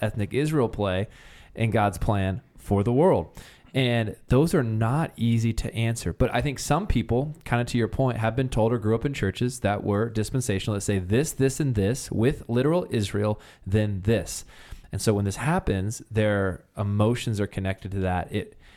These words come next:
the, it, it, it hurts, it signifies something else. It, um, man, it really, it really weighs more heavy on them perhaps than, than on others, you know? And so there are other people in our church who, who don't have this idea of the literal land or the,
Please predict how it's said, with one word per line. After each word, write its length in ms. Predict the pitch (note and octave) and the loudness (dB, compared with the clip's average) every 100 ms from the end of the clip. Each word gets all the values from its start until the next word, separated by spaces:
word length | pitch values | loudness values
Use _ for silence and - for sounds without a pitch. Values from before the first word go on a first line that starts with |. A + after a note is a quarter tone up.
| - - - | -20 -14 -4
the, 160 | G#2+ | -4
it, 440 | - A2+ - A2+ G#2+ | -2 -4 -2 0 0
it, 180 | G#2+ - | -2 -2
it 140 | A2 G2+ | -4 -2
hurts, 440 | - D#3+ D3 - | 4 4 4 -2
it 140 | - | -6
signifies 760 | - D3 C#3 B2+ B2 A#2 A#2+ A#2 | -2 0 0 0 2 2 2 -2
something 300 | A2 F#2+ G#2 | -4 -4 0
else. 500 | D3 C#3+ C3+ - - | 2 4 4 0 -6
It, 400 | - G#2+ - - | -4 -4 -6 -8
um, 440 | G#2 G#2 G2 F#2+ - - - - - - - _ - - _ _ - | -6 -4 -6 -10 -16 -20 -20 -20 -20 -20 -20 _ -20 -20 _ _ 2
man, 180 | E3 C#3+ | 4 4
it 80 | B2 | 4
really, 240 | D3 C#3 A#2+ - | 6 6 4 2
it 60 | C#3 | 2
really 200 | D3+ C#3 | 4 4
weighs 220 | C3+ C3 | 4 4
more 140 | A2 | 0
heavy 440 | G#2 - D3 D#3 C3 | 0 0 0 0 0
on 200 | A2 G#2 | 0 0
them 240 | C#3 G3+ | 0 2
perhaps 480 | D#3+ A#2 G2 - - | 0 2 0 0 -4
than, 420 | A2 A2+ G#2 F#2+ | -2 0 -2 -6
than 260 | A2 G#2+ G#2+ | -4 -2 0
on 180 | G2 F2+ | -2 -2
others, 600 | A#2+ C#3 F#2 - - - | 0 0 -2 -6 -12 -6
you 80 | A2+ | -2
know? 280 | G#2 G#2 B2+ | 0 0 -2
And 140 | A#2 A#2 | -4 0
so 160 | B2+ | 2
there 140 | A2+ A2 | 4 4
are 40 | |
other 180 | C3+ C#3 | 4 2
people 380 | C3 A2+ A2 G2+ | 0 2 2 2
in 100 | A2 | -2
our 100 | G#2+ | 0
church 280 | - G#2+ - | 0 0 0
who, 220 | A2 - A#2 | 0 -2 -2
who 120 | A2 | 0
don't 260 | G2+ D#3+ F#3+ | 2 0 0
have 400 | B2 G#2+ G2+ G#2 | 0 0 0 0
this 260 | G#2 - | -2 -2
idea 340 | - G#2+ G#2 G#2 | -2 0 0 0
of 160 | G2+ | 0
the 120 | G2+ G2+ | 0 0
literal 440 | G2+ G#2 G2+ G2 | 2 2 2 2
land 340 | G2 F#2 G2 | 2 0 0
or 140 | F2+ | 0
the, 100 | G2 | -2